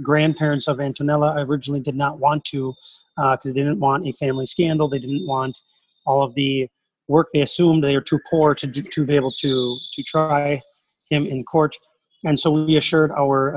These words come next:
assistants, encouraged them, and encouraged them for the fact, the safety of Antonella herself, uh, because I s-, the reality is, because he is the legal father, if they don't press charges,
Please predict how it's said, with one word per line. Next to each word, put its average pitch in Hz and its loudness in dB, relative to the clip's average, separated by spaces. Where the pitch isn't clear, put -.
assistants, - -6
encouraged 143 0
them, 135 0
and 156 2
encouraged 151 2
them 147 0
for 151 0
the 131 -8
fact, 143 -2
the 139 -4
safety 147 0
of 160 4
Antonella 143 -2
herself, 131 -2
uh, 139 -2
because 139 -2
I 139 -2
s-, - -8
the 147 -4
reality 147 2
is, 147 0
because 147 0
he 143 2
is 175 2
the 160 0
legal 147 2
father, 139 0
if 135 -4
they 143 2
don't 151 -2
press 127 -2
charges, 127 -4